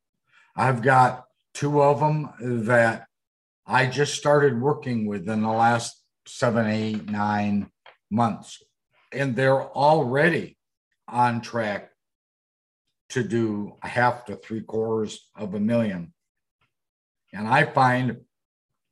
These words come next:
usually the second year is when they really come into their own and start generating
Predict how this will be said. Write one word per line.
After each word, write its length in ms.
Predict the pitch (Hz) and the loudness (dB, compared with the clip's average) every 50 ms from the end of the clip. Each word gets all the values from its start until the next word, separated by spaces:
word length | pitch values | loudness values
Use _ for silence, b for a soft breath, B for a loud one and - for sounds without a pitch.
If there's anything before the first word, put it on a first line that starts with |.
| _ _ _ - b b b b b b b b b b _ _ | _ _ _ -20 b b b b b b b b b b _ _
usually 380 | 101 113 123 117 - - 107 92 | -6 -4 -4 -4 -4 -6 -8 -8
the 120 | 87 98 | -6 -8
second 480 | - - - 131 120 - - 110 98 80 | -8 -4 0 0 0 0 0 -4 -8 -4
year 320 | 98 107 110 110 98 98 | -2 0 0 0 0 0
is 220 | 92 87 - - - | -4 -6 -8 -10 -8
when 520 | 98 101 104 104 104 98 98 95 92 - - - | -4 -2 -2 0 0 -2 -2 -6 -8 -10 -12 -12
they 260 | 90 85 98 92 87 | -8 -6 -4 -4 -4
really 400 | 85 80 95 110 113 113 113 107 | -4 -4 -2 0 0 2 0 -2
come 300 | - - - 110 101 101 | -4 -4 -4 -2 -2 0
into 260 | 104 104 98 98 98 | -2 -2 -2 -4 -4
their 300 | 87 98 95 95 95 98 | -4 -4 -4 -4 -4 -4
own 400 | 101 101 98 92 87 85 85 - b b b b b b b b b _ _ - | -4 -2 -2 -4 -4 -6 -8 -10 b b b b b b b b b _ _ -6
and 420 | 104 104 101 95 92 90 87 85 | -4 -2 -2 -2 -2 -2 -4 -4
start 460 | - - - - - 98 95 - 80 | -4 -2 0 0 0 0 0 -4 -8
generating 880 | 76 - 117 113 104 104 101 92 87 87 87 85 82 80 82 87 85 - | -6 -2 0 2 2 2 0 0 0 -2 -2 -2 -4 -6 -8 -10 -10 -12